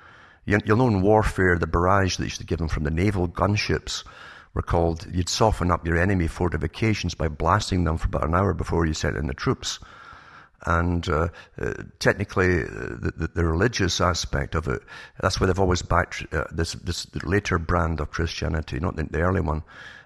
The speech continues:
And, uh, and they would tell the people not to fight, not to kill, et cetera.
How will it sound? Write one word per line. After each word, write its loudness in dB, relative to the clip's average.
And, 0
uh, 0
and 0
they 2
would 0
tell 2
the 0
people -2
not 0
to -4
fight, 0
not -2
to -6
kill, 0
et -10
cetera. -2